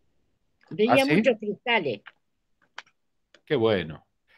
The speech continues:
Speaker 2: qué
Speaker 1: Bueno,
Speaker 2: bueno.
Speaker 1: eso te comento.
Speaker 2: Bueno,
Speaker 1: Lo anoto,
Speaker 2: anotate,
Speaker 1: sí.
Speaker 2: anotá todo porque después
Speaker 1: Dale.
Speaker 2: tiene que, lo, los delfines tienen que ver con, con otras cosas.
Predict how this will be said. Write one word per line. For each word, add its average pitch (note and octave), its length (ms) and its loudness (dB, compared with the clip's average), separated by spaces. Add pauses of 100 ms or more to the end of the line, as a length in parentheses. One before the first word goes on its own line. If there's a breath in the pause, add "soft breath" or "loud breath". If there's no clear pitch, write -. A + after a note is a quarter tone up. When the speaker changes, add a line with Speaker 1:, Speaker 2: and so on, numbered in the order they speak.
Speaker 2:
qué - 60 -20
Speaker 1:
Bueno, A#3+ 200 0
Speaker 2:
bueno. B3 280 0
Speaker 1:
eso A3 340 -2
te F3 100 -14
comento. C#3+ 600 -6
Speaker 2:
Bueno, B2+ 340 2
Speaker 1:
Lo E3 80 4
anoto, A#3+ 200 6
Speaker 2:
anotate, G#3+ 340 6
Speaker 1:
sí. A3+ 120 0
Speaker 2:
anotá D3+ 480 4
todo G#3+ 460 0
porque D3+ 320 -2
después C#3+ 320 -2
Speaker 1:
Dale. F3 120 -6
Speaker 2:
tiene D#3+ 180 -6
que, C#3+ 340 0
lo, C3 240 -2
los C3 220 -4
delfines D#3+ 480 -2
tienen C#3+ 260 -4
que B2 140 -4
ver C3 180 -4
con, A2 380 -6
con A2+ 220 -8
otras A2+ 260 -8
cosas. - 340 -16